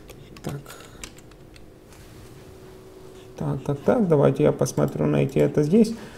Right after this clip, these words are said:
Так, это не здесь. Соответственно, это, значит, было в бежевой книге. На самом деле получается, что это действительно было в бежевой книге, а не, давайте я сейчас постараюсь это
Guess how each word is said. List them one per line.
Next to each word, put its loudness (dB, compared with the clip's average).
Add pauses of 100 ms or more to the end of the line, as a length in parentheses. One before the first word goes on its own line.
(240)
Так, 10
это 10
не 8
здесь. 6 (160)
Соответственно, 8
это, 8
значит, 6
было 10
в 6
бежевой 10
книге. 4
На 8
самом 6
деле 8
получается, 6
что 4
это 4
действительно 2 (260)
было 6
в 2
бежевой 6
книге, 2 (480)
а 4
не, 6 (120)
давайте 4
я 6
сейчас -2
постараюсь 0
это -2